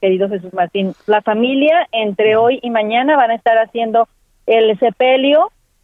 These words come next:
en cuestión privada, que fue lo que pidió su padre, y también por eso se hizo el homenaje aquí en la B F G, para que no estuviera un circo, lo, un circo llevando su cuerpo de un lado a otro entre homenajes y otros,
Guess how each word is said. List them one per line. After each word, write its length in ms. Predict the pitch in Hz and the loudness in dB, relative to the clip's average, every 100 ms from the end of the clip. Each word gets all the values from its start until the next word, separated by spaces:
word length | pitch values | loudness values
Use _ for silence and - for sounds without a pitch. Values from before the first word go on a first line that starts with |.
| _ _ | _ _
en 220 | 226 220 | -4 -2
cuestión 400 | 196 208 247 233 | -2 -2 -2 -2
privada, 400 | 214 226 240 311 392 - | 2 2 4 4 2 0
que 160 | 220 | -2
fue 360 | 190 220 214 208 | 0 2 2 2
lo 120 | 214 | 0
que 240 | 214 196 185 | 0 0 0
pidió 240 | 202 208 | -2 -2
su 140 | 226 | -2
padre, 420 | - 226 240 294 370 _ _ _ | 0 2 2 0 -2 _ _ _
y 140 | 247 | -6
también 400 | 220 247 240 311 | -2 -2 0 0
por 140 | 330 285 | 0 0
eso 160 | 262 | -2
se 140 | 262 247 | 0 0
hizo 260 | 240 269 | 0 2
el 120 | 254 233 | 2 2
homenaje 420 | 208 208 214 247 | 2 0 0 -2
aquí 140 | 226 | -2
en 40 | 226 | -2
la 120 | 226 | 0
B 120 | 220 220 | 0 -2
F 80 | 233 247 | -2 -2
G, 100 | 247 | 0
para 220 | 233 196 | 2 0
que 200 | 220 208 | 0 0
no 200 | 214 233 | 2 2
estuviera 480 | 240 254 233 233 240 | 2 0 2 2 0
un 140 | 233 | 0
circo, 300 | 247 214 240 | -2 0 -2
lo, 440 | 214 220 226 220 - - | -2 0 2 2 -2 -6
un 260 | 226 254 - | -2 -2 0
circo 420 | 262 226 277 339 _ _ - | -2 2 2 2 _ _ -2
llevando 560 | 240 233 240 247 262 | 0 2 0 -2 -2
su 140 | 247 - | -2 0
cuerpo 380 | 247 240 247 | 0 2 0
de 120 | 233 233 | 0 -2
un 140 | 233 | 0
lado 200 | 233 226 | 0 2
a 100 | 220 | 2
otro 240 | 226 220 233 | 2 0 -4
entre 240 | 208 214 | 0 0
homenajes 460 | 196 202 208 214 233 | 0 0 -2 -4 -4
y 100 | 240 | 0
otros, 380 | 233 - 320 | 0 0 -2